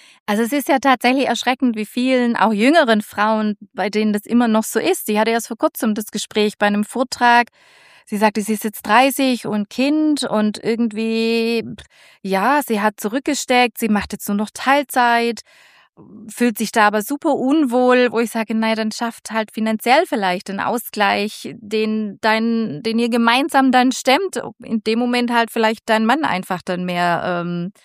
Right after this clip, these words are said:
dir dann etwas anlegt oder zuschießt. Also es gibt ja inzwischen Möglichkeiten. Ich glaube, was wichtig ist, dass man überhaupt drüber spricht, auch in der Partnerschaft. Also hier eine Teilnehmerin, ähm,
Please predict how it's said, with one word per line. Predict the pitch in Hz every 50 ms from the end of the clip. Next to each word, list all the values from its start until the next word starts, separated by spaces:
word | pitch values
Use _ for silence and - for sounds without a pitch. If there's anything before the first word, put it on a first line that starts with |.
| _ _ _ _ _ _ -
dir | 202 190
dann | 180 190 185 185
etwas | - 139 - 185 180 -
anlegt | - - 190 185 190 185 180 175 -
oder | - 170 180 180 165
zuschießt. | - - 196 190 180 - - 190 185 180 -
Also | - - 190 214
es | 214 -
gibt | - 277 285 - -
ja | 220 202 190
inzwischen | 190 - - 196 185 - 208 185
Möglichkeiten. | 175 175 170 165 - 175 170 - - - 180 165 160 165 165 - 185
Ich | 170 202 -
glaube, | - - 208 208 208 208 196 214 214 214 214 202 _ _ - - - - _ -
was | 208 220 -
wichtig | 220 277 285 - - 269 254 - -
ist, | - 240 262 - -
dass | 226 214 220
man | 226 220
überhaupt | 220 214 202 196 214 226 - -
drüber | 226 208 214 208
spricht, | - - - 262 294 - - 254
auch | 240 233
in | 233 220
der | 214
Partnerschaft. | - - 220 240 - 285 285 269 - 277 262 285 320 - - - - -
Also | - - 208 202 208 208 208 208 214 - _ _ _ _ _ _ _ _ _ _ _
hier | - 196 208 208
eine | 202 202 202 - - 208 220 214
Teilnehmerin, | 208 190 202 220 214 214 214 208 208 208 202 190 196 196 202 202 202 208
ähm, | 202 165 202 196 190 190 190 190 -